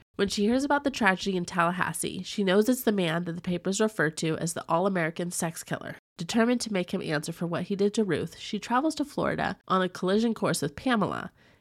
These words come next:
and one last impending tragedy. This is a story of two women from opposite sides of the country who become sisters in their fervent pursuit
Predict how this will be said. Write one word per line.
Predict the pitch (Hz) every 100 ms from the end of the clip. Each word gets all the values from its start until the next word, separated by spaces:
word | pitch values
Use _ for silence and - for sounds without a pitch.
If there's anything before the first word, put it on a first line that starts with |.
| -
and | 175 170
one | 180 196
last | 185 175 180 -
impending | 175 175 185 165 160 165
tragedy. | - 92 - 95 - 90 - _
This | 220 240
is | 277 277
a |
story | 254 208 190 180 -
of | 170
two | - 240
women | 214 175 160
from | 180 180 -
opposite | 208 262 262 254
sides | 233 214
of | 196
the | 180
country | 185 170 156 160 175 - - - - -
who | 214
become | 214 262 294
sisters | 262 214 185 180
in | 170
their | 170
fervent | - 233 269 226
pursuit | - 226 - 180